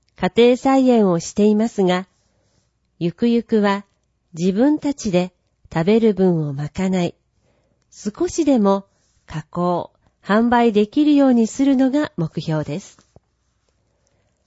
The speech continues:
写真の説明。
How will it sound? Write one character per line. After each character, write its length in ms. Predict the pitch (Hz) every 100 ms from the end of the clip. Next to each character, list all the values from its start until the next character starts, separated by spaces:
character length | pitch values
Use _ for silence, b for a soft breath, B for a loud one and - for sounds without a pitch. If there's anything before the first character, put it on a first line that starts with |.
| _ _ _ _ _ _ _ _ _ _ _
写 220 | - 226
真 340 | 220 285 302 277
の 140 | 262
説 360 | - 226 - 208
明。 360 | 202 190 175